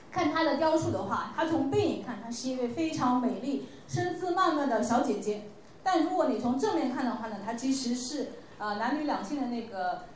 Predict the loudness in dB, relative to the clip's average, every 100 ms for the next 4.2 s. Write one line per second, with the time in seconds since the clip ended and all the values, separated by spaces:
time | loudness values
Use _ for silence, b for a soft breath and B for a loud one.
0 | -12 -8 -6 -4 -2 -2 -4 -2 -2 0
1 | 0 2 2 0 0 -2 -2 -8 -8 0
2 | 0 0 -2 -2 -2 0 0 0 0 0
3 | 0 -2 -2 -2 -4 -4 -6 -6 -6 -4
4 | -2 -4